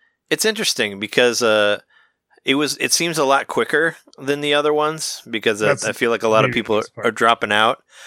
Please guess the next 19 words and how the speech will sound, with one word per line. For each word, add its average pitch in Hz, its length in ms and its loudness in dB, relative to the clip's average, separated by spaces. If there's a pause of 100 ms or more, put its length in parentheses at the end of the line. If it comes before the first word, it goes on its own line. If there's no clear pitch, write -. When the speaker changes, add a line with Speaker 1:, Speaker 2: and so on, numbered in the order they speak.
(280)
Speaker 1:
And, 123 340 4
uh, 104 380 6
I, 120 380 4 (120)
I 107 60 2
mean, 110 120 2
I 113 40 4
haven't 110 180 0
told 113 200 0
you 95 80 -6
guys, 85 220 -2
but - 160 -2
I 107 160 4
got 117 240 2
to, 95 220 -6
I 104 100 0
got 117 160 0
to - 80 -10
second 107 380 -2
place. - 640 -6